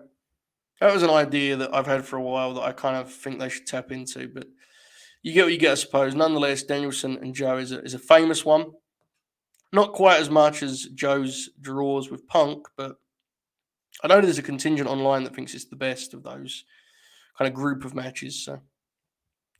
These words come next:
if anyone's interested, it might be free for you on, on a club, or it might not be. I don't know how it'll work for you guys. All right. Let's look elsewhere here. Let's look at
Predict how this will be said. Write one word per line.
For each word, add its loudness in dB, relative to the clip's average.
if -4
anyone's 4
interested, -8
it -4
might 2
be -8
free -2
for -8
you 0
on, 0
on 0
a -6
club, -10
or -10
it -6
might -4
not -10
be. -12
I -8
don't -4
know -4
how -2
it'll -8
work -10
for -20
you -16
guys. -14
All 6
right. 8
Let's -6
look 0
elsewhere -2
here. -16
Let's -8
look -2
at 0